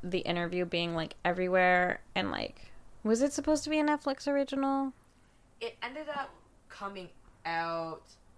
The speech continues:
Speaker 2: on a YouTube streaming service later on. That was in the, in January twenty fifteen.
Speaker 1: Mm. I,
Speaker 2: That's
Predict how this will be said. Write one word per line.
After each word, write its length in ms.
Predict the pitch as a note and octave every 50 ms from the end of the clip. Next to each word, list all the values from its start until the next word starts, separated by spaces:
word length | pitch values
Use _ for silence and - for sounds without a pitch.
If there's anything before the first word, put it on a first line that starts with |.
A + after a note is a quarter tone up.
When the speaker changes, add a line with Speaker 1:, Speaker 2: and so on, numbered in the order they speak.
| - -
Speaker 2:
on 320 | F3 E3+ E3 D#3+ D#3 D#3 D3+ - - _ _ - - - -
a 40 | E3+
YouTube 560 | D#3+ D#3 G3+ A3+ A3+ - - - A3 G3+ F#3
streaming 400 | - - - F#3+ F3+ F3 F3 F3
service 540 | E3+ - F3+ E3+ D3+ - D#3+ D#3+ - - - - - - _ _ - -
later 420 | E3+ E3+ E3+ E3+ E3 D#3 D3+ - -
on. 240 | C#3+ C3+ B2+ G#2+ A2 - E3 F3+ - - - - - - - - - - - - -
That 160 | - E3+ E3+
was 240 | F#3 F#3 F3 D#3+ - -
in 220 | - F3+ E3+ E3 D#3+ D3+
the, 460 | D#3+ D#3 D#3 D3+ D3 C#3+ C#3 C3+ C3+ - D#3+
in 140 | D#3+ D#3+ D#3
January 260 | - D#3+ D#3+ D#3 D3+ -
twenty 180 | E3 D#3 C#3+ C#3+
fifteen. 440 | - - - - D#3 - - - - - - - - - -
Speaker 1:
Mm. 460 | G3+ G3 G3 F#3+ F#3 F3+ F3+ - G3 - _ - - - - - - - - - - - - - -
I, 60 | G3
Speaker 2:
That's 340 | F#3+ F#3+ F#3+ F#3+ F#3+ - -